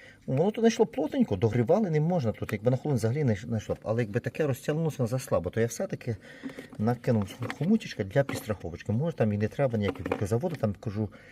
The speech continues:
е, на-, натягнути і ніде ніяких хомутів немає. Але ми якось хочемо підстрахуватися, щось ми так боїмося, щоб не нашкодити. Як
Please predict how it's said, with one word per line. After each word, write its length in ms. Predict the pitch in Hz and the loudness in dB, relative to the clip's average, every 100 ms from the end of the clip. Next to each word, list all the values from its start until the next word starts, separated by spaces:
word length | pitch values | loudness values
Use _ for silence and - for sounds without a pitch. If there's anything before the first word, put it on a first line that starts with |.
| - - | -20 -14
е, 180 | 104 98 | -4 0
на-, 140 | 98 110 | 0 0
натягнути 680 | 123 117 226 214 175 123 - - | 0 2 2 2 0 -4 -6 -4
і 320 | 135 139 139 | -2 -2 -2
ніде 480 | 110 110 98 143 180 | 0 0 0 0 0
ніяких 360 | 110 127 123 | 0 0 0
хомутів 400 | - 104 98 117 | -4 -2 -2 -2
немає. 500 | 113 107 87 82 82 - - - _ - - - - | -2 0 -2 -6 -10 -16 -20 -20 _ -20 -20 -20 -18
Але 180 | - 92 | -6 -4
ми 80 | 127 | -2
якось 260 | 131 123 - | -4 -8 -10
хочемо 380 | - 117 101 | -6 -4 -2
підстрахуватися, 880 | 98 - 117 - 107 - 90 82 - | -6 -6 -10 -6 -8 -6 -8 -8 -10
щось 220 | 95 98 | -14 -8
ми 80 | 98 | -8
так 320 | - - - - - - | -8 -12 -14 -20 -18 -6
боїмося, 280 | 104 143 | -4 -2
щоб 180 | 117 - | -4 -6
не 60 | 104 | -4
нашкодити. 600 | 101 - 95 87 - 92 - - - - - - - _ - | -6 -6 -10 -10 -10 -14 -14 -20 -20 -20 -20 -20 -20 _ -12
Як 100 | - | -12